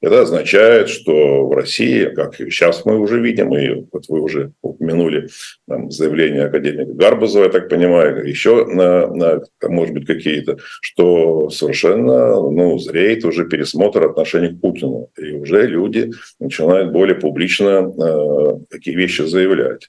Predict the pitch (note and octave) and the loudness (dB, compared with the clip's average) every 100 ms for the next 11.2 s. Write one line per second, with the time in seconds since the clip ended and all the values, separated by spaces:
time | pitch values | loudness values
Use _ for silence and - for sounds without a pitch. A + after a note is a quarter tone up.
0 | _ - F#2+ F#2+ F2 - F2 D#2 D2+ E2+ | _ -4 -2 -2 -4 -2 -2 -2 -2 0
1 | G2+ - F2+ C#2+ C2+ D#2+ G2 G2+ - - | 0 0 -2 0 0 2 0 0 -8 -20
2 | - - D#2+ D#2+ D#2 D2+ E2 - - _ | -20 -6 0 2 2 2 0 -4 -14 _
3 | - - - D2+ D#2 D#2 G2 G#2 - - | -18 -14 -12 -6 -6 2 2 2 -4 -2
4 | G2+ C#2 C2+ C2+ - - - - E2 D#2+ | 2 0 0 -6 -6 -6 -8 -10 -6 -2
5 | D#2+ G2 A#2+ B2+ A#2 - - - - F#2 | 0 -2 0 0 0 -8 -6 -4 0 2
6 | F#2+ G2 F#2+ G2+ F#2+ D2+ E2+ F#2+ G2 G2+ | 4 4 6 4 2 2 0 2 2 2
7 | F#2+ C2+ - _ _ F2+ F2+ - - F#2 | 0 -4 -8 _ _ -2 -2 -2 0 0
8 | - - - F#2 E2 F2 F2 G2 G#2+ - | 0 -10 -6 -2 0 0 0 2 2 0
9 | - F#2 F#2 F#2+ F2 G#2 G2+ - E2+ E2+ | 0 2 2 0 0 2 2 0 -8 -2
10 | F2+ F2+ E2+ F2 E2+ F2+ - - C#2 - | 0 0 0 -2 0 2 0 0 -2 -2
11 | - | -8